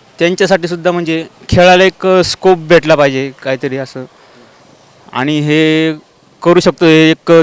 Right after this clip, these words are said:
तरुण कार्यकर्ताच करू शकतो, कोणी पण तरुण, अ, तरुण उमेदवार असेल तोच करू शकतो. त्याच्यामुळं म्हणजे बऱ्याचशा तरुणांचं मत आहे अमोल कोल्हेच. आणि त्यांनी तर, अ, छत्रपती आपल्या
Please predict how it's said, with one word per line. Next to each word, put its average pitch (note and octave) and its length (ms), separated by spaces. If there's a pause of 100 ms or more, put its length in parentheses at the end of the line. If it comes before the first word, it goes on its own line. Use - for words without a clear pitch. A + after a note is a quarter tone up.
तरुण F3 220
कार्यकर्ताच E3+ 580
करू D#3 180
शकतो, C3+ 300
कोणी C#3+ 240
पण D3+ 260
तरुण, D#3 380
अ, C#3+ 380 (440)
तरुण E3 220
उमेदवार E3 360
असेल D3+ 280 (640)
तोच E3+ 160
करू D#3 180
शकतो. C3+ 300
त्याच्यामुळं D3 640 (1200)
म्हणजे C#3 180
बऱ्याचशा E3+ 380
तरुणांचं F3+ 500
मत E3+ 200
आहे D#3+ 100
अमोल D3 320
कोल्हेच. C3+ 400
आणि C3+ 360
त्यांनी E3 240
तर, D#3+ 420
अ, D#3 40 (500)
छत्रपती D#3+ 480
आपल्या D3+ 500